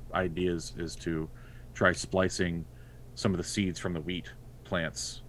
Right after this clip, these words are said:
uh, to, into a crystal. Uh, and what they grow, what they end up growing are little crystalline, uh, like, blades of, of grass, but they, they, they're stunted. They, they stop very short,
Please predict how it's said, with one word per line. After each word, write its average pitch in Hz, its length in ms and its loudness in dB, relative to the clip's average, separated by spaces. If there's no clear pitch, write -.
uh, 82 280 0
to, 90 480 6
into 107 260 4
a 78 40 0
crystal. 78 480 -2
Uh, 85 280 6
and 85 340 0
what 113 200 8
they 107 100 8
grow, 101 380 6
what 95 160 4
they 90 140 2
end 101 120 4
up 85 120 2
growing 92 400 4
are 90 140 0
little 98 180 2
crystalline, 101 680 0
uh, 87 160 0
like, 85 200 -2
blades 92 380 4
of, - 300 -8
of 85 160 -4
grass, 82 320 2
but - 140 -8
they, 80 100 -4
they, 87 220 -4
they're 98 100 6
stunted. 107 500 10
They, 95 160 8
they 92 140 6
stop 113 300 6
very 101 320 4
short, 87 440 4